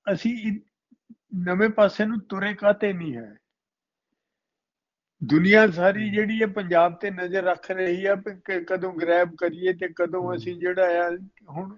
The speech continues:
Speaker 1: ਇਜ਼ਰਾਈਲ ਹੈ, ਉਹਦੇ ਕੋਲ ਕੀ ਆ, ਰੇਗਿਸਤਾਨ ਹੈ, ਪਾਣੀ ਹੈ ਨਹੀਂ, ਸਭ ਕੁਝ ਹੈ ਨਹੀਂ, ਪਰ ਇਹ ਹੈ ਵੀ ਉਹ ਦੁਨੀਆ ਦਾ ਦੂਜੇ ਨੰਬਰ ਤੇ ਮੁਲਕ ਹੈਗਾ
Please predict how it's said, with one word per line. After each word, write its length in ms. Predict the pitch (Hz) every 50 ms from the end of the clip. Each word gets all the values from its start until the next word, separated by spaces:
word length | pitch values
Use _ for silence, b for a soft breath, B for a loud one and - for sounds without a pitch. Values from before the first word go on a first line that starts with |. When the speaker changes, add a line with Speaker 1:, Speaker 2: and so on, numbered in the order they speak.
| _ -
Speaker 1:
ਇਜ਼ਰਾਈਲ 640 | 180 160 160 180 185 190 185 185 185 190 190 190 185
ਹੈ, 180 | 185 190 190
ਉਹਦੇ 240 | 190 185 190 185 202
ਕੋਲ 300 | 202 190 - 190 190 175
ਕੀ 240 | 156 - 190 185 190
ਆ, 160 | 190 185 185 - - _ _ _ _ _ _ _ _ -
ਰੇਗਿਸਤਾਨ 760 | 156 165 175 170 185 185 165 - - - 175 175 175 175 175
ਹੈ, 120 | 180 185
ਪਾਣੀ 480 | 175 - - 170 160 170 175 180 180 175
ਹੈ 140 | 165 165 170
ਨਹੀਂ, 180 | 170 180 180
ਸਭ 220 | 156 - 175 180 175
ਕੁਝ 140 | 185 190 180
ਹੈ 100 | 175 175
ਨਹੀਂ, 120 | 180 190
ਪਰ 260 | 185 175 190 180 175 175
ਇਹ 140 | 180 185
ਹੈ 100 | 190 196
ਵੀ 140 | 190 190 202
ਉਹ 160 | 202 196 196
ਦੁਨੀਆ 420 | 185 170 156 160 160 165 180 190 185
ਦਾ 180 | 180 196 196 185 - -
ਦੂਜੇ 640 | 185 185 180 175 151 139 156 170 170 165 185 208 208
ਨੰਬਰ 340 | 190 190 190 185 185 196 190
ਤੇ 220 | 185 - 202 190
ਮੁਲਕ 380 | 185 175 170 175 180 180 - 180
ਹੈਗਾ 440 | 165 160 165 147 147 156 160 170